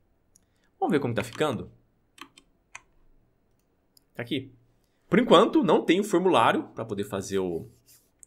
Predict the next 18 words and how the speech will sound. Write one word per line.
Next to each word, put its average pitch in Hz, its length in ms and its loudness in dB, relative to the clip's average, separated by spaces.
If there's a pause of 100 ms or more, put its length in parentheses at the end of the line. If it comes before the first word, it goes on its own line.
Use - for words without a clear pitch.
(120)
o 107 40 -18
checkout, - 600 -4 (600)
mas - 160 -2
tem 196 280 0
aqui 139 320 0 (100)
<laughs> - 100 0
esse 127 640 -4 (420)
input, 123 600 0
onde 160 200 -2
eu 180 60 0
só 156 160 -2
vou 156 180 -2
colocar 131 360 -4
um 139 80 -2
placeholder. 113 960 -4 (320)
Placeholder 110 1300 -4 (720)
igual, 160 320 0 (1800)
é, 120 420 0